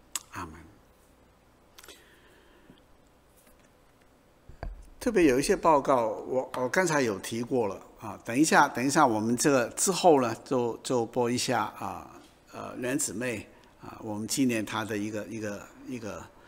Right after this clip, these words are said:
呃，video。然后下个礼拜我们就将她的 funeral，呃，介绍给大家。另外呢，八月中啊，我们的新的 youth pastor 啊，因，youth director 就，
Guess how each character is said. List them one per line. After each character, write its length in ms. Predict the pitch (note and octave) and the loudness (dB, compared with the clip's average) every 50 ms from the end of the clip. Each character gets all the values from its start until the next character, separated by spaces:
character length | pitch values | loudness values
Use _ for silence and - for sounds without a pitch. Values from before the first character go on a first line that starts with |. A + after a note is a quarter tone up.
| - - - - - _ - | -20 -20 -20 -20 -20 _ -16
呃， 260 | A#2 G2+ F#2 F2+ F2+ E2+ E2+ - - - - - - | -12 -12 -12 -12 -12 -16 -20 -20 -20 -20 -20 -18 -8
video。 420 | B2+ A#2+ B2+ B2 - A2+ F#2+ C#2 B1 - - _ _ - - - _ | -4 -2 -2 0 -2 -4 -8 -8 -10 -14 -18 _ _ -20 -20 -20 _
然 140 | - A#2 B2 | -4 -2 -2
后 80 | B2 A#2+ | 0 0
下 300 | - - - A#3 F#3+ D#3 | 0 2 4 4 4 4
个 80 | B2 | 2
礼 160 | A2+ G2 F2 - | 0 -2 -4 -2
拜 300 | - B2 G#2+ F#2+ - - - - - | 0 0 0 0 -2 -8 -18 -16 -10
我 100 | G#2 G#2+ | -8 -8
们 100 | A2 A2+ | -6 -6
就 120 | B2+ A#2+ | -6 -6
将 260 | A2 - B2 A#2 A#2 | -6 -6 -6 -6 -6
她 200 | A2+ - - A#2 | -8 -8 -8 -8
的 120 | G#2+ A#2 G#2 | -6 -6 -8
funeral， 460 | - - C#3+ C#3 C3 A#2+ G#2+ F#2 F2 - - - _ _ _ - | -6 -2 0 2 2 2 0 -4 -10 -12 -18 -20 _ _ _ -20
呃， 120 | E2+ E2+ | -18 -16
介 160 | - - B2 G#2+ | -12 -12 -10 -10
绍 160 | F#2+ G#2 G2+ | -10 -10 -12
给 100 | E2+ C2+ - | -12 -14 -16
大 180 | - A2 G2 | -14 -14 -12
家。 260 | F#2 - G#2 F#2+ G2 - - - - - - - - - - - - - _ _ - | -12 -12 -14 -14 -16 -18 -20 -20 -20 -20 -20 -20 -20 -20 -20 -20 -20 -20 _ _ 2
另 180 | - D#3 D3+ D3+ | 6 6 8 8
外 200 | D#3 D3 C#3 C3 | 8 6 4 4
呢， 180 | C3 B2 A#2+ - | 2 0 -2 0
八 120 | D#3 D#3 | 2 4
月 140 | D3 C#3+ C3 | 4 4 4
中 360 | A#2+ - D3+ C#3 C3+ C#3 C3+ - - - - | 4 4 4 4 4 2 0 -6 -12 -16 -14
啊， 100 | - A2 A2+ | -14 -12 -8
我 160 | G#2+ G#2+ A2 | -6 -6 -4
们 160 | G#2+ G#2 A#2 | -4 -4 -6
的 80 | B2 B2+ | -4 -2
新 340 | A#2 - - D3+ D3 D3 C#3 | -2 0 2 4 4 4 4
的 200 | C3 A#2 F#2+ G2+ | 2 0 -2 -2
youth 300 | A2 B2 C#3 D3+ D3+ C#3+ - - | 2 6 8 8 8 6 2 -4
pastor 460 | - B2 A#2+ B2 - - - F#2 - - - - - _ _ - | -4 -2 -2 -2 -2 -4 -6 -8 -12 -12 -18 -20 -20 _ _ -18
啊， 140 | - F#2 C#2 D#2 | -16 -14 -14 -12
因， 200 | G#2+ B2 C3 C3 C3 | -10 -8 -8 -8 -8
youth 480 | - - - - C#3 C3 C3 B2+ C3 | -8 -8 -6 -2 0 2 2 0 0
director 560 | - - G#2 G2 G#2 A#2 A#2 - - - D#2 E2 | -4 -8 -8 -6 -6 -6 -8 -8 -12 -12 -12 -12
就， 220 | - A2+ G2+ G2 | -12 -12 -12 -14